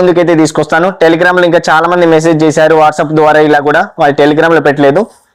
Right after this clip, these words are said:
but అన్ని కూడా పెడుతుంటానంటూ. ఎవరైనా క్వాలిఫై అయిన వాళ్ళు ఉంటే మీకు ఏమైనా డౌట్స్ ఉంటే కామెంట్ సెక్షన్ లో పెడితే దానికి సంబంధించిన ఫర్దర్ డీటెయిల్స్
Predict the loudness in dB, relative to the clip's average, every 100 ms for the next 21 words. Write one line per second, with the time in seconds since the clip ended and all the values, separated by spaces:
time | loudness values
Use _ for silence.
0 | -4 -2 0 0 0 0 0 -2 0 0
1 | 0 0 0 0 2 2 2 2 0 2
2 | 0 2 2 0 0 0 2 2 2 2
3 | 0 2 0 0 0 0 0 0 0 -2
4 | -2 0 0 0 0 0 0 -2 -2 0
5 | 0 0 0 -2 0 -2 0 0 0 0